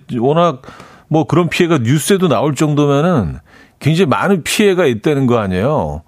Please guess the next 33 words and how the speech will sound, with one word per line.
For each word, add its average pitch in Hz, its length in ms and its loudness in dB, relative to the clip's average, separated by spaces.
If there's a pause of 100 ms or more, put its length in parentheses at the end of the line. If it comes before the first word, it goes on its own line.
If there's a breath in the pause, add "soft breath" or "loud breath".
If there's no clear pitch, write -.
(540 soft breath)
약간 190 200 -2
무슨 180 180 0
해외 247 280 0
군인으로 160 1040 2
그 117 180 -2
위장을 156 400 0
해서 127 200 0
뭐 131 140 0
이렇게 123 180 -2
보낸다고 120 600 0
하더라고요. 101 440 -2
그래서 151 260 -2 (320 loud breath)
어플 - 300 0
같은 151 240 -2
거 131 100 2
써가지고, 123 880 -2 (600 loud breath)
어, 98 240 -2
번역 139 300 0
어플을 123 300 -2
써서 131 280 0
뭐 131 180 0
한국말도 147 540 -2
좀 143 160 -2
어색하게, 117 680 -2 (800 loud breath)
나는 175 340 0
뭐 160 300 0 (420)
군인이야요. 156 840 2
뭐 104 460 -2
지금 139 480 -2
독일에서 143 580 0
근무 165 320 2
중, 147 220 0
막, 120 160 -4